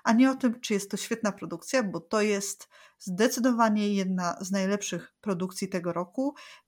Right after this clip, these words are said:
Każdy film, każdy odcinek, jak zwał, tak zwał, jest to majstersztyk. Ja oglądałam wszystkie z zachwytem, ciekawością,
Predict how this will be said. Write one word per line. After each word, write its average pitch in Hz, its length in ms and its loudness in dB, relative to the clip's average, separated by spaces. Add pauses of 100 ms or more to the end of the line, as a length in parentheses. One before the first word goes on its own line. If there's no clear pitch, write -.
(140)
Każdy 220 840 6
film, 233 340 4
każdy 196 380 -2
odcinek, 226 600 -2 (320)
jak 220 220 6
zwał, 175 240 -4
tak 170 220 -12
zwał, 214 460 2
jest 185 340 -2
to 175 280 -4
majstersztyk. 202 1000 -2 (440)
Ja 220 220 6
oglądałam 196 640 2
wszystkie - 500 -4 (120)
z 185 160 -8
zachwytem, 190 720 0
ciekawością, 202 840 -4